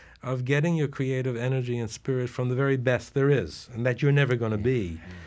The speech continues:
Speaker 1: And so you go to the source.
Speaker 2: What, what is beautiful about this work, one of the aspects of it,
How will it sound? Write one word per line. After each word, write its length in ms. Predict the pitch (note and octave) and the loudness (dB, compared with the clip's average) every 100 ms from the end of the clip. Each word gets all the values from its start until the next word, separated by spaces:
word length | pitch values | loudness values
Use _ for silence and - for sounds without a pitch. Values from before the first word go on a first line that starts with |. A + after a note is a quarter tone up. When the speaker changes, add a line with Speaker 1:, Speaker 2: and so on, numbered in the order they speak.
| - - | -20 -16
Speaker 1:
And 200 | A#2 G#2+ | -8 -8
so 100 | - | -4
you 80 | A#2+ | 0
go 100 | B2 | 0
to 60 | A#2+ | 0
the 100 | A2 | -2
source. 360 | - G#2 E2+ | -4 -4 0
Speaker 2:
What, 240 | B2+ D3+ D3 | 2 0 -2
what 280 | A2 B2 A#2+ | -4 0 2
is 260 | A#2 G2+ E2+ | 0 0 -6
beautiful 560 | F2+ A2 B2+ F#2+ F2+ | -4 -2 -2 -2 -4
about 280 | D#2+ E2+ E2 - - | -4 -4 -6 -10 -16
this 320 | F#2+ G#2 - | -10 -10 -6
work, 300 | A#2 G#2 - | -2 -2 -2
one 240 | G2 A2 C3 | 0 0 0
of 100 | G2+ | -2
the 140 | D#2+ | -4
aspects 520 | E2 D#2 - - - D2+ | -6 -8 -12 -16 -12 -10
of 100 | |
it, 60 | D#2+ | -10